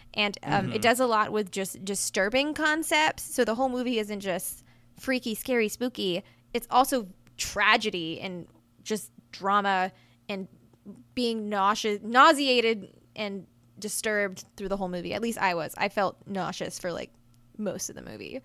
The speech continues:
Speaker 1: <laughs>
Speaker 2: Well, yes.
Speaker 1: watching it.
Speaker 2: Uh, after so many people have had their head cut off, you start, <laughs> you just start to get numb to it. You're like, "Oh," <laughs> the entire time.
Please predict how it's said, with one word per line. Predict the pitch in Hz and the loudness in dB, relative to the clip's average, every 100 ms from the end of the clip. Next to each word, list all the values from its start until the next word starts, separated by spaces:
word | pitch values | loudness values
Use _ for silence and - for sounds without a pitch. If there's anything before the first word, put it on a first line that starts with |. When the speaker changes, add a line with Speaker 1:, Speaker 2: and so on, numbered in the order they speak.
| - _ _ _ | -16 _ _ _
Speaker 1:
<laughs> | - - - | -10 -6 -4
Speaker 2:
Well, | 151 | -2
yes. | 139 160 123 | -2 0 -2
Speaker 1:
watching | 196 220 | -4 -4
it. | |
Speaker 2:
Uh, | 143 143 | -2 0
after | 180 214 214 180 | 0 0 -2 -2
so | 147 - 135 | -6 -4 -4
many | 131 127 | -4 -6
people | 120 117 | -6 -6
have | 117 | -6
had | 113 | -6
their | 104 98 | -6 -8
head | 104 | -8
cut | 120 127 | -4 -2
off, | 123 135 139 - | 0 -2 -4 -12
you | 127 | -10
start, | 123 - - 160 135 - - - - - | -8 -8 -8 -6 -6 -10 -18 -16 -14 -16
<laughs> | - - - - | -18 -20 -20 -14
you | 147 | -10
just | 143 165 | 0 2
start | - 151 - | 2 0 0
to | 156 | -2
get | 139 - | 0 2
numb | 135 131 | 2 0
to | - 139 | -2 -2
it. | 120 | -2
You're | 117 | -6
like, | 120 - | -8 -6
"Oh," | 143 151 151 139 - 208 - | -2 2 2 2 2 0 0
<laughs> | 269 - | -4 -2
the | 208 165 151 | -2 -2 -2
entire | 269 131 120 120 | -2 -2 -4 -4
time. | 123 113 98 | -4 -6 -6